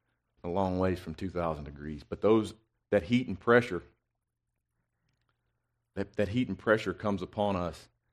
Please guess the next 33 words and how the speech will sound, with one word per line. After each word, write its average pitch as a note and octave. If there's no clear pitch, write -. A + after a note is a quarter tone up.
and F2+
that's G#2
where G2+
our D#2+
true G#2+
colors E2+
come F2+
out. -
Does D#2
the -
gold G#2+
ride A2+
to, G#2+
rise A2+
to -
the G2+
surface, A#2+
or F#2+
is F2+
there F#2+
lots G2
of F2+
impurities F#2
there? D#2
I'd F2
hate F#2+
to F2+
see F#2+
what E2
mine F2+
looked D2+
like C#2+
melted. D#2+